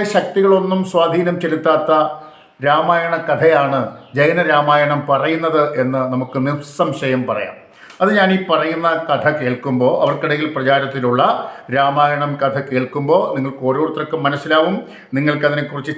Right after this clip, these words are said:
ചിന്തിക്കാം. ഇതിൽ അവതാര പുരുഷന്മാരോ ദൈവിക പരിവേഷമുള്ള ആരും തന്നെ ഇല്ല എന്നുള്ളതാണ്. അതായത് ഈ കഥ ആരംഭിക്കുന്നത് ലങ്കയിലെ രാജാവാണ് രാവണൻ. രാവണൻ ഒരു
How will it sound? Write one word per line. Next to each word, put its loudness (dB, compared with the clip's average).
ചിന്തിക്കാം. 0
ഇതിൽ 2
അവതാര 4
പുരുഷന്മാരോ 0
ദൈവിക 2
പരിവേഷമുള്ള 0
ആരും 0
തന്നെ 0
ഇല്ല -2
എന്നുള്ളതാണ്. -6
അതായത് 6
ഈ -2
കഥ 4
ആരംഭിക്കുന്നത് 2
ലങ്കയിലെ 2
രാജാവാണ് 2
രാവണൻ. 0
രാവണൻ 2
ഒരു -4